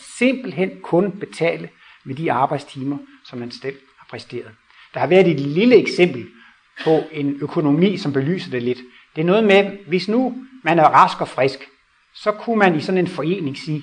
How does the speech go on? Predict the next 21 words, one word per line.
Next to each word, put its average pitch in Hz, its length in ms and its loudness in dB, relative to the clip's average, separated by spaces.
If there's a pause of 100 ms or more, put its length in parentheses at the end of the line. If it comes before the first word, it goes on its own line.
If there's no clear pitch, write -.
(120)
"Jeg 180 140 4
vil 240 120 -2
gerne 202 280 2
hjælpe 214 240 4
gamle 240 360 6
mennesker 175 400 4 (100)
og, 156 220 0
og 147 120 -4
syge 180 340 2
mennesker." 127 440 -2 (360)
Og 180 60 -6
så - 120 6
bliver 233 140 6
der 202 80 10
i 196 120 10
den 226 80 -2
forening 202 300 4
skrevet, 220 440 4 (280)
at 156 100 -4
den 233 200 6
mand, 196 180 4